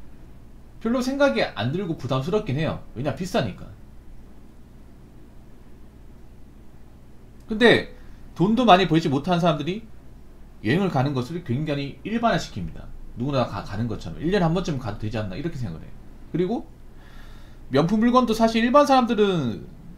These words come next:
필요 없습니다. 일절 필요가 없어요. 필요 없는데, 여러분 버스 타보셨죠? 버스 타면 여자분들 명품 가방이나 비 올 때 명품 장화 신는 분들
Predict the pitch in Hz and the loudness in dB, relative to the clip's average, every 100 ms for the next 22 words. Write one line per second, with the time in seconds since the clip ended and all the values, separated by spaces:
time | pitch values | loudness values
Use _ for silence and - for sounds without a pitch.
0 | - - 339 330 - 131 - 196 110 80 | -16 0 4 4 2 -4 -4 -2 -2 -4
1 | - 226 254 262 254 254 139 - - 92 | -6 -6 0 -2 -2 -4 -4 -4 -4 -4
2 | - - - - - - - - - - | -4 -6 -4 -4 -6 -6 -6 -8 -10 -10
3 | - - - - - - - - - - | -12 -14 -14 -14 -16 -18 -18 -18 -16 -14
4 | - - 294 269 254 233 196 104 151 208 | 2 8 8 8 8 10 10 8 6 6
5 | 175 254 277 - 170 160 135 - 233 269 | 8 8 8 4 4 4 2 4 6 6
6 | - 175 208 110 117 208 202 165 143 107 | 6 2 4 4 6 6 6 2 4 2
7 | 85 - - - - - - 107 185 175 | 2 -6 -16 -18 -18 -16 -2 0 2 4
8 | 120 165 120 107 90 - - 170 220 190 | 6 6 6 2 0 -4 4 6 6 2
9 | 107 92 135 123 117 127 120 - - - | -2 -4 -4 -2 2 2 2 -4 -18 -20
10 | - - - 247 240 160 143 160 - | -20 -12 -2 0 2 0 0 0 0